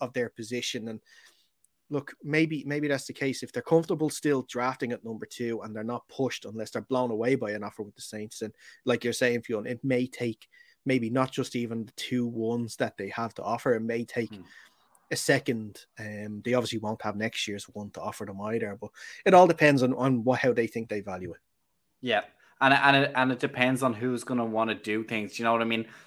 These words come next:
Speaker 2: The Texans, how do they feel about their quarterback? Are they gonna be interested? Again, we said the Panthers,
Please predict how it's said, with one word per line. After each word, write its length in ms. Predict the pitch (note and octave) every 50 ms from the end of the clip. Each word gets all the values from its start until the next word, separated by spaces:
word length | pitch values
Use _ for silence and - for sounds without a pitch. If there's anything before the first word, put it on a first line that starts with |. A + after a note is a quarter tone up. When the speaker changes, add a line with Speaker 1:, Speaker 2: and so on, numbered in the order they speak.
| _ _
Speaker 2:
The 80 | - A#2+
Texans, 600 | - - C3 C3 B2+ B2+ - - B2 A2 G2+ -
how 200 | - - C3+ C3
do 120 | C3 C#3
they 240 | B2+ B2 A#2 A#2+ C3
feel 300 | C3 - - C#3 B2 A#2+
about 200 | G#2+ A2+ A2 A2
their 180 | - A2+ A#2 B2
quarterback? 460 | B2 - B2+ A2+ G#2+ G#2 G#2 G2+ -
Are 140 | A#2 G2+ -
they 200 | - G#2+ A2+ B2+
gonna 200 | B2+ D3 C3+ B2
be 200 | - A2+ G2+ G#2
interested? 600 | G2+ G2+ - - A2 F#2+ F#2 - - - F#2+ - - - - - _ _ _ -
Again, 340 | B2+ A#2+ - A#2+ A#2+ A#2+ A#2
we 120 | A#2 A2
said 240 | - - A#2+ A2+ -
the 80 | A2
Panthers, 680 | - - - A2 A2 A2 A2 - A#2 A2 G#2+ G2+ -